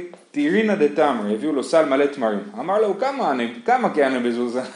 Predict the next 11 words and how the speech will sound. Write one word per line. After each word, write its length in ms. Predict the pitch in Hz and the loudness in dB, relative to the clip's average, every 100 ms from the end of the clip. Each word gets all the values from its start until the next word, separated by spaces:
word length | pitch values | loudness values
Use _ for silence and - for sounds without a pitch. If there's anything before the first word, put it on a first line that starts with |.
| - 151 - 165 | -12 -10 -4 -4
<laughs> 500 | - - - - - | -4 -12 -20 -14 2
"כמה 280 | 208 165 | 4 4
אתה 80 | 139 | 4
מוכר?" 340 | 120 113 117 113 - - - - - - | 2 2 0 -4 -6 -20 -20 -20 -20 -10
אמ-, 220 | 110 123 - | -8 -8 -8
אמ-, 460 | 117 117 123 139 120 | -6 -6 -6 -8 -4
דאמ-, 480 | 127 131 143 147 135 | -2 -2 -4 -4 -4
אמר, 320 | 139 147 147 | -2 0 2
אה, 320 | 147 135 135 | 0 0 -4
אמר 180 | 117 135 | -4 -4
לו, 440 | 139 135 143 175 | -2 0 0 0